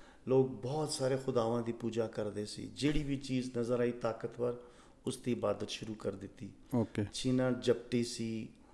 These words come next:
Speaker 1: ਅ, ਬ੍ਰਦਰਜ਼ ਬ੍ਰਦਰ ਦੇ ਰਾਈਟ ਨਹੀਂ ਦਿੰਦੇ ਸੀ,
Speaker 2: ਹੂੰ, ਹੂੰ।
Speaker 1: ਪੇਰੈਂਟਸ ਦੀ ਰਿਸਪੈਕਟ ਨਹੀਂ ਸੀ, society was totally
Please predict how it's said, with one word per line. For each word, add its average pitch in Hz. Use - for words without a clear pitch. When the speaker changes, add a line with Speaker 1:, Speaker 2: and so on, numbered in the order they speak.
Speaker 1:
ਅ, 58
ਬ੍ਰਦਰਜ਼ 123
ਬ੍ਰਦਰ 120
ਦੇ 120
ਰਾਈਟ 113
ਨਹੀਂ 120
ਦਿੰਦੇ 110
ਸੀ, 107
Speaker 2:
ਹੂੰ, 120
ਹੂੰ। 107
Speaker 1:
ਪੇਰੈਂਟਸ 131
ਦੀ 123
ਰਿਸਪੈਕਟ 120
ਨਹੀਂ 123
ਸੀ, 123
society 123
was 120
totally 131